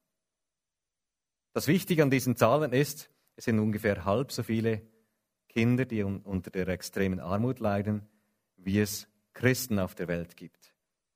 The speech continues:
Also wenn jeder zweite Christ ein Kind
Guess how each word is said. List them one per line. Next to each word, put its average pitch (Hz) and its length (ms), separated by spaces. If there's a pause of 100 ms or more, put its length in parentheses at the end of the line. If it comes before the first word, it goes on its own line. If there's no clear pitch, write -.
(100)
Also - 160
wenn 101 160
jeder 135 380
zweite 123 560
Christ - 720 (500)
ein 127 400
Kind 104 520